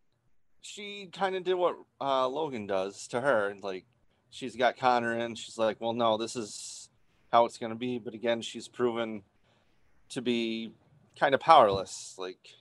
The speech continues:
Connor knows, you know, I'm, I'm in a position where I have some leverage and I want something, and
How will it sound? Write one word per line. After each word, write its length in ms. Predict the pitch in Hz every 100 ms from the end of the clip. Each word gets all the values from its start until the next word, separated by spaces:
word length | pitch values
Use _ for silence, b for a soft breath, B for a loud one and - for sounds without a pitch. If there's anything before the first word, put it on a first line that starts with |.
| _ -
Connor 240 | 120 113
knows, 380 | 110 107 107 -
you 80 | 107
know, 300 | 101 104 104 _ _ -
I'm, 380 | 107 113 110 -
I'm 200 | 127 160
in 60 | 143
a 40 |
position 560 | 131 113 123 - 131 120
where 380 | 117 113 110 -
I 100 | 107
have 240 | 107 107
some 220 | - - 110
leverage 420 | 107 113 131 117
and 200 | 104 104 b b b b _ -
I 80 | 113
want 240 | 113 117
something, 480 | - 110 98 120 123
and 280 | 101 98